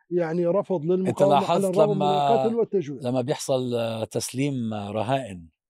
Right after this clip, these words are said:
Speaker 2: آه، إسرائيليين وبيكون في جمهور، آه، محيط، آه، بعملية التسليم،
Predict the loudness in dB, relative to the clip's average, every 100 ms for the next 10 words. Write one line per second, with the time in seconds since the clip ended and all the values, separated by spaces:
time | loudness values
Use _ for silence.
0 | _ _ -8 -8 -8 -6 -4 -4 -2 -2
1 | -2 -4 _ -20 -20 -20 _ -4 -2 -2
2 | -2 -4 -4 -2 -4 -2 0 -2 -4 -16
3 | _ -14 -6 -2 -2 -2 -4 -6 -4 -2
4 | 0 -2 -4 -2 -2 -2 -4 -4 -6 -6
5 | -4 -2 -2